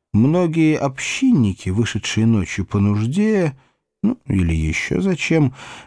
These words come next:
глядели ему вслед и озабоченно качали головами. Не бывало еще такого, чтобы послушники бдения бросали до гонга ритуального. Ох, не бывало.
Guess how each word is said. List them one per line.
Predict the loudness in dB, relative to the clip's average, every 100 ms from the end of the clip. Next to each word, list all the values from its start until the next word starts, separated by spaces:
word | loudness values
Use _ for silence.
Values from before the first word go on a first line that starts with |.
| -2
глядели | 2 2 2 2
ему | 2 0 -2
вслед | -2 0 2 0 2
и |
озабоченно | 2 2 0 0 0 0 0 -2 -2 0 0
качали | 0 -2 0 0 0
головами. | 0 0 0 0 0 -2 -4 -6 -8 -14 _ _ _ _ _
Не | 4 4
бывало | 4 2 4 4 4 2
еще | 2 0 -2 -6
такого, | -4 -4 0 2 2
чтобы | 0 -2 0 -2
послушники | -2 0 2 2 0 -6 -4 -6 -2
бдения | -2 0 2 4 4 4 2 0
бросали | 0 -2 -2 0 0 2 2
до | 0
гонга | 0 2 2 2 -2
ритуального. | -4 -2 0 0 -2 -6 -8 -6 -4
Ох, | -6 -6
не | -2
бывало. | -2 0 0 0 2 2 2 0